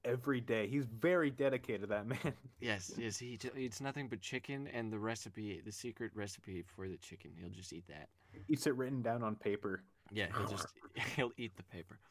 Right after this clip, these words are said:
Speaker 2: Um, I don't know. They, like, my grandma has a lot of allergies, uh,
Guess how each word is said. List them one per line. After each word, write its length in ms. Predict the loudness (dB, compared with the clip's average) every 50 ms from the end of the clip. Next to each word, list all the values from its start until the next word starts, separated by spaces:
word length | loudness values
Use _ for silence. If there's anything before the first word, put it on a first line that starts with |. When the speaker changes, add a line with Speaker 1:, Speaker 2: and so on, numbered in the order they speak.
| -20 -20 -20 -20 -20 -20 -20 -20 -10 _ 8
Speaker 2:
Um, 340 | 10 12 12 12 12 8 2 -8 -14 -20 -20 -20 -20 -20 -20 _ _ -20 _ _ _ _ -20 _ _ _ _ _ _ _ _ _ _ _ _ _ _ _ _ _ -20 _ _ -2 6 12
I 80 | 12
don't 80 | 12 12
know. 140 | 12 10 10
They, 200 | 12 10 10 10 10
like, 300 | 8 10 10 10 10 6 -2
my 240 | 2 6 10 10 10
grandma 300 | 10 8 6 8 8 8
has 140 | 6 4 6
a 40 | 10
lot 180 | 10 10 10
of 60 | 10
allergies, 680 | 8 8 6 6 6 4 2 2 2 2 2 0 -4 -4 -2
uh, 220 | 0 2 2 2